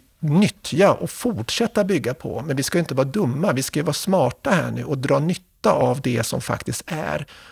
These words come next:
Och därför tänker jag att vi ska börja involvera varandra mer än vad vi har gjort innan. Eh, det finns inte någon som kan göra allt, men alla kan göra något. Och det är det jag tänker att vi ska göra i välfärdsstaten två punkt noll. Och där seniorbordet är en viktig del.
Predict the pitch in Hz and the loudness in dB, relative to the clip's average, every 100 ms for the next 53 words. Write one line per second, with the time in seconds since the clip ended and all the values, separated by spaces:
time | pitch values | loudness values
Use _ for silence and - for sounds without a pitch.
0 | - - 135 165 - 170 170 - 127 123 | -8 0 2 2 2 2 2 0 0 0
1 | 143 131 123 - 143 135 123 135 123 139 | 0 2 0 0 -2 0 2 0 2 0
2 | 180 170 143 127 127 117 123 127 127 123 | 4 4 4 2 2 2 0 -2 -2 -2
3 | - - 151 156 160 127 131 127 120 117 | -6 -6 -2 0 0 0 0 2 2 2
4 | 113 139 131 - - 156 - - - - | -2 -4 -4 -2 -2 -4 -6 -16 -20 -16
5 | - 143 131 139 - 165 - 147 139 135 | -6 -4 -2 -2 2 0 2 0 2 6
6 | 143 135 120 135 120 127 131 123 139 120 | 4 4 0 0 0 0 -2 0 0 0
7 | - 139 120 123 127 - 151 127 117 117 | 0 -2 -2 -4 -6 -2 0 0 -2 -2
8 | 127 131 123 139 147 135 135 160 - - | -2 -2 -2 -2 -2 -4 -6 -8 -10 -14
9 | - 165 139 127 151 127 117 135 135 - | -6 -2 0 2 4 4 2 -2 -4 -4
10 | 123 123 - 135 120 - - 131 127 - | -4 -4 -2 0 2 2 0 0 0 0
11 | - - - 117 113 - - - 123 - | -2 -2 0 0 0 -4 -4 -4 -2 -4
12 | 127 - 147 151 - - 147 127 - - | -4 0 0 0 -6 -8 0 2 2 0
13 | 139 131 120 123 135 127 - 143 - 151 | 0 2 0 0 -2 -4 0 0 0 0
14 | 143 127 127 - - - 120 - - 131 | 2 2 0 -4 -4 -8 -6 -2 0 -2